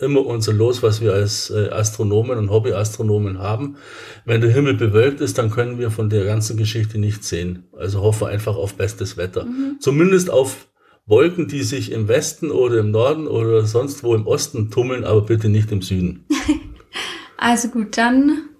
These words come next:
Speaker 2: hoffen wir mal, dass sich die Sonne zeigt am siebenundzwanzigsten. Ähm, es ist jetzt ja ein Blutmond.
Speaker 1: Mhm.
Speaker 2: Hm, warum heißt es Blutmond? Das liegt wahrscheinlich an der Farbe.
Speaker 1: Es liegt, es liegt definitiv an der Farbe.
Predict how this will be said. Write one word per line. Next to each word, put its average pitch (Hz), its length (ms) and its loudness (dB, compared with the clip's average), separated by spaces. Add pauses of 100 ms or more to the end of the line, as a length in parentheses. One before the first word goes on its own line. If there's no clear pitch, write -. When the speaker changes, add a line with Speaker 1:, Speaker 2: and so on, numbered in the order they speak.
(100)
Speaker 2:
hoffen 254 200 -2
wir 247 80 -4
mal, 247 280 -2
dass 254 400 -4
sich - 160 -8
die 240 80 -8
Sonne 247 380 4
zeigt - 460 -2
am 202 120 -4
siebenundzwanzigsten. 190 1400 -6 (1080)
Ähm, 240 720 -4 (320)
es - 220 -8
ist 269 180 -6
jetzt 269 160 -8
ja 254 180 2
ein 214 360 -2
Blutmond. 262 1120 0
Speaker 1:
Mhm. 98 300 0 (600)
Speaker 2:
Hm, 240 340 0
warum 240 360 -4
heißt 311 260 -2
es - 160 0
Blutmond? 311 480 -2
Das - 140 -10
liegt 269 160 -10
wahrscheinlich 233 500 -4
an 214 60 -8
der 214 120 -8
Farbe. 247 440 -8 (800)
Speaker 1:
Es - 180 0
liegt, 170 240 2
es 110 180 -2
liegt 143 220 0
definitiv 127 560 0
an 113 200 0
der 110 100 2
Farbe. 107 420 -2